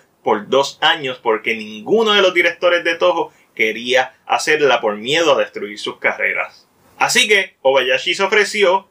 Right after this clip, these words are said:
pero como, ¿verdad?, parte de la jerarquía de la industria japonesa es que la gente que hace los proyectos son la misma gente que trabaja, y Obayashi no trabajaba para Toho,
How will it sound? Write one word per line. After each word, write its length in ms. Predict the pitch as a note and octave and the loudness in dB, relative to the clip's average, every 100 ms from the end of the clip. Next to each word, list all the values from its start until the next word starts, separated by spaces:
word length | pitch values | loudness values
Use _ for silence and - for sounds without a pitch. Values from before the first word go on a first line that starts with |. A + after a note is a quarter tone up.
| _ - | _ -2
pero 340 | F3 E3+ C#3+ | 0 2 0
como, 420 | B2 A2 A2 A2 _ _ - | -2 -2 -2 -4 _ _ -10
¿verdad?, 240 | G#2 C#3+ | -4 0
parte 240 | A#2 A2+ | -2 -2
de 80 | A#2 | -2
la 120 | A#2 | -2
jerarquía 760 | B2 A#2 A#2 - B2+ B2 A#2+ B2 _ - | -2 -2 -4 -10 -6 -2 -2 -4 _ -6
de 180 | A2+ A2 | -2 0
la 100 | A#2 | -2
industria 340 | B2 A2+ C#3+ | -4 -4 -4
japonesa 520 | B2+ B2+ D3+ E3+ C3 | -2 0 0 2 0
es 200 | - G#2+ - | -2 -8 -6
que 120 | A#2 | -2
la 140 | G#2 | -2
gente 440 | - A2 A2+ - A#2 | -4 -6 -4 -2 0
que 160 | A#2 | 2
hace 280 | A#2 A#2+ C3+ | 0 0 -4
los 100 | A#2 | -4
proyectos 400 | B2+ C3+ - C3+ | -2 -2 -4 -6
son 120 | A2 | -6
la 100 | G#2 | -6
misma 240 | A#2 A#2+ B2 | -6 -6 -6
gente 180 | A#2+ | -2
que 80 | A#2 | -2
trabaja, 400 | A2 A#2+ E3 E3+ | 0 0 2 2
y 80 | A2+ | 0
Obayashi 440 | G#2 G2 G#2 C#3 | 0 -2 -2 -6
no 200 | A#2 A#2+ | -4 -2
trabajaba 560 | A2 A#2 A2 A#2+ B2 - | 0 0 2 0 0 0
para 300 | A2+ A#2+ - | 0 -2 -2
Toho, 340 | C#3 C#3+ B2 | -2 -2 -2